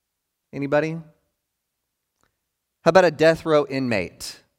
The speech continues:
Anyone thought, "I'm gonna sit on death row. That's what I'm gonna do"? Anyone dream of being called the scum of the earth?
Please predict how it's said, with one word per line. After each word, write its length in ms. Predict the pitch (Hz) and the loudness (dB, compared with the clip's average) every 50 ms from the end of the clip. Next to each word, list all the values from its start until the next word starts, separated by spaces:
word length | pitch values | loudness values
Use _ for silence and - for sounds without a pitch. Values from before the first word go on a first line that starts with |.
| _ _ _ - | _ _ _ -12
Anyone 440 | 127 131 135 139 139 139 135 135 | -8 -6 -4 -2 0 0 -2 -2
thought, 380 | 131 - 143 135 135 135 135 127 | -2 0 2 4 4 4 4 2
"I'm 140 | - 139 139 | -2 -6 -8
gonna 100 | 143 143 | -6 -8
sit 180 | 131 - 147 139 | -6 -4 -4 -2
on 120 | 135 135 | -2 0
death 220 | 131 139 139 139 147 | 0 0 0 0 0
row. 320 | 147 147 147 147 147 143 - _ - | 0 0 0 0 -2 -6 -14 _ -18
That's 180 | 117 117 - | -16 -10 -6
what 60 | 131 127 | -6 -4
I'm 60 | 131 | -4
gonna 120 | 139 135 | -6 -6
do"? 320 | 131 139 143 143 147 147 147 _ _ _ _ _ _ _ _ _ _ _ _ _ _ _ _ _ _ _ _ _ _ _ _ | -4 -4 -4 -4 -4 -8 -12 _ _ _ _ _ _ _ _ _ _ _ _ _ _ _ _ _ _ _ _ _ _ _ _
Anyone 300 | - 165 202 220 220 208 | 2 2 4 4 2 0
dream 360 | 185 151 160 175 180 185 180 | -2 -4 -4 -4 -2 -2 -4
of 140 | 170 147 - | -4 -6 -4
being 220 | 160 160 156 143 | -4 -4 -4 -4
called 360 | - - - 147 151 151 151 135 | -6 -4 -2 0 0 0 -2 -4
the 60 | 120 | -8
scum 640 | 117 - - - - - 139 143 147 147 147 151 | -10 -10 -10 -10 -4 -2 0 0 0 0 -2 -4
of 200 | 147 - 135 120 | -8 -10 -10 -8
the 160 | 120 120 110 | -8 -8 -8
earth? 600 | - 113 123 139 180 175 - - _ _ _ _ | -6 -4 -4 -6 -6 -10 -14 -20 _ _ _ _